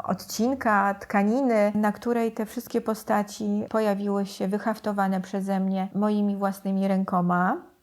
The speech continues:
Trzonem tej opowieści dla mnie są postaci, a nie elementy architektoniczne. Niemniej bardzo ważnym elementem historii Koluszek jest dworzec P K P, z którym mnie wiążą bardzo miłe wspomnienia. Niesamowity obiekt, taki łączący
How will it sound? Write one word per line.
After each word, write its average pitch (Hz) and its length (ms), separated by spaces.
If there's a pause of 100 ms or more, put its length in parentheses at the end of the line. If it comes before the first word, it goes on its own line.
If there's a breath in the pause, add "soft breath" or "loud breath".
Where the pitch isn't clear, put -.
(140)
Trzonem 294 540
tej 233 140
opowieści 233 880
dla 247 200
mnie 254 200
są 247 240
postaci, 233 760
a 220 100
nie 247 340
elementy 247 480
architektoniczne. 254 1160
Niemniej 247 760
bardzo 226 520
ważnym 190 600
elementem 208 840
historii 214 500
Koluszek 190 580
jest 226 320
dworzec 220 460
P 214 140
K 208 180
P, 180 420
z - 80
którym 214 380
mnie 220 160
wiążą 220 520
bardzo 240 420
miłe 220 300
wspomnienia. 196 920
Niesamowity 220 1000
obiekt, 214 440
taki 208 240
łączący 220 680